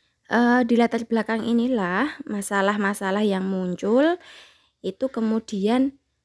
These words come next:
eh, akan ada sebuah jawabannya. Nah, masalah ini kemudian penggaliannya seperti apa? Cari masalahnya dari mana? Itu kan teman-teman juga harus cari masalah.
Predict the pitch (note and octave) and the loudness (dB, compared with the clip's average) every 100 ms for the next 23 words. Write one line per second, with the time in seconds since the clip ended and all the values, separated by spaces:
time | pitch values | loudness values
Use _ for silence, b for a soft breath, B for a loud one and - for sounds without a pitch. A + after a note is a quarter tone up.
0 | _ - G#3 G3+ G#3 G3+ G3 F#3+ - G#3 | _ -10 -8 -6 -6 -6 -8 -8 -6 -8
1 | - C4+ C#4 C#4 - G#3 - B3+ A#3+ A#3+ | -6 0 0 0 -2 -4 -2 2 2 2
2 | A#3+ G3+ G3 G3 G3+ G3+ - F#3+ F#3 F#3 | -2 -4 -6 -4 -4 -4 -4 0 0 -2
3 | G3+ F3+ F3+ E3+ - B B B B - | -4 -4 -4 -6 -10 B B B B -6
4 | G3 - _ _ _ G#3 C4 C#4 B3 C4+ | -6 -6 _ _ _ 2 2 2 0 0
5 | C4 F4 F4+ D4+ C#4 D4 D#4+ E4 - C#4+ | 2 0 2 2 2 2 0 -2 -2 0
6 | A3+ G#3 G#3+ F#3+ B3 D4 C4 A#3 - - | 2 2 2 2 0 -2 -6 -8 -10 -10
7 | - D3 - _ G#3+ A3 B3+ C4 B3+ B3+ | -12 -14 -16 _ -2 2 2 2 2 -2
8 | A#3 B3 D4+ C#4+ G3 G3 F#3 F3 E3+ D#3+ | -2 0 0 0 0 -2 -4 -4 -6 -8
9 | - - B3+ D4 B B B B A3+ G#3+ | -12 -8 -6 -6 B B B B -2 0
10 | G#3+ C4 C#4 G3+ - F#3+ F#3 F#3 A#3+ - | 0 -2 -2 -4 -4 -4 -4 -2 -4 -4
11 | G#3+ G#3 G3 F#3+ E3+ E3 - | -6 -4 -4 -6 -8 -10 -10